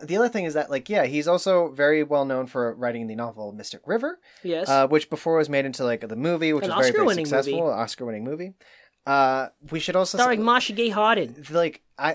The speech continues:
Speaker 1: I think, like, the
Speaker 2: Laura Linney.
Speaker 1: thrillers that have been written since then have basically all been, like, wildly influenced by Mystic River. Like, for example, Gone Girl was
Speaker 2: Mm-hmm.
Speaker 1: definitely, like, a huge,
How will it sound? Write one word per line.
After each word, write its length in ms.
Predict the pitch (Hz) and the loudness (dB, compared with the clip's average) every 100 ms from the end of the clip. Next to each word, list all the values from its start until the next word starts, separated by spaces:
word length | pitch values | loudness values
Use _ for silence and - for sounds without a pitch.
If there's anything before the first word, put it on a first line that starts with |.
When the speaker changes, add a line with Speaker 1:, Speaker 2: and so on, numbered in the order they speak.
| 170 | -2
Speaker 1:
I 20 | |
think, 240 | - 233 233 | -2 -2 0
like, 220 | 208 - | 0 -2
the 180 | 180 190 | 0 4
Speaker 2:
Laura 220 | 190 180 | 4 4
Linney. 380 | 170 175 156 117 - - - | 0 -2 -4 -10 -18 -18 -10
Speaker 1:
thrillers 680 | 147 139 175 156 98 90 - | -4 0 2 2 0 -4 -4
that 160 | 123 | -4
have 260 | 127 117 - | -4 -8 -6
been 200 | 139 135 | -6 -4
written 300 | 139 135 120 | -6 -8 -10
since 400 | - 131 135 - | -10 -10 -12 -12
then 320 | 123 117 113 | -8 -6 -6
have 180 | 107 113 | -10 -8
basically 380 | 123 120 135 123 | -8 -6 -6 -4
all 320 | 117 113 - _ - | -2 -4 -6 _ -8
been, 400 | 117 113 107 98 _ _ - | -6 -6 -10 -16 _ _ -12
like, 180 | 120 113 | -12 -6
wildly 460 | 113 117 117 117 | -2 -2 -2 -6
influenced 600 | 107 110 - 104 104 - - | -8 -10 -10 -10 -10 -8 -2
by 540 | 135 135 85 60 - _ _ | 2 0 -2 -10 -20 _ _
Mystic 220 | 113 - - | -14 -6 -2
River. 240 | 143 90 - 123 | -2 -4 -16 -4
Like, 160 | 147 139 | -2 0
for 80 | 165 | 0
example, 400 | 143 135 139 120 | 0 0 -2 -2
Gone 340 | 123 131 151 | 0 2 0
Girl 360 | 170 208 226 226 - | 0 -2 -2 -8 -8
was 180 | 139 170 | -6 0
Speaker 2:
Mm-hmm. 80 | |
Speaker 1:
definitely, 360 | 139 135 151 135 | 0 0 -2 -2
like, 160 | 123 110 | -2 -4
a 60 | |
huge, 520 | 104 - 135 131 127 | -12 -8 -6 -6 -8